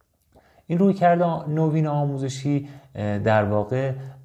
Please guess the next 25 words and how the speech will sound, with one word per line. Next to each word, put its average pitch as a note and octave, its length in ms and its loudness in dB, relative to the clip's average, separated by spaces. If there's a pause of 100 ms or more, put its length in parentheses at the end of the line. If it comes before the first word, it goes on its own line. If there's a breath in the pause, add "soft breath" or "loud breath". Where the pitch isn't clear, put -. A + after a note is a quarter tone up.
(120)
آموزش G#2+ 680 -2
مهارت‌های A#2 1300 0
قرن A#2+ 640 -2
بیست G#2 300 -4
و G2+ 60 -2
یکم، G2+ 360 -2
یعنی G2 180 -2
عصر A#2+ 500 -2
دیجیتال G2+ 500 0
هست، - 360 -8 (260 loud breath)
به C#3+ 100 -4
کودکان A#2 540 2
و B2 40 2
نوجوانان. F#2+ 600 0 (480 loud breath)
ام، G2+ 360 -4 (420)
عصر B2 340 -2
دیجیتالی A2+ 560 0
که، A#2 380 -2 (340 loud breath)
اه، G#2 180 -4
تمام A#2 540 -2
زندگی G#2 460 0
ما A#2+ 200 0
انسان‌ها G2+ 400 -6
انگار A2 280 -2
با، G#2+ 320 0